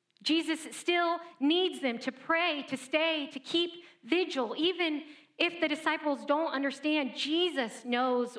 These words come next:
what's about to happen. We know Jesus knows because he's just prayed to God that if there is any other way, let it be.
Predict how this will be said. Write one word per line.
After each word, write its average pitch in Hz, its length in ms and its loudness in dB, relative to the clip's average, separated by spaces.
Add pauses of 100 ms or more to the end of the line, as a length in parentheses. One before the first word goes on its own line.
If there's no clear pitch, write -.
what's 226 300 -4
about 208 360 -2
to 214 60 -12
happen. 185 520 -8 (720)
We 277 100 4
know 294 220 4
Jesus 294 420 -2
knows 277 260 2
because 262 260 -2
he's 254 160 -2
just 277 260 -2
prayed 277 480 0 (180)
to 269 100 0
God 269 320 2
that 240 160 0
if 262 140 -2
there 269 140 2
is 240 120 0 (200)
any 339 240 2
other 262 220 0
way, 233 460 -2 (380)
let 220 180 -2
it 220 120 -6
be. 190 300 -12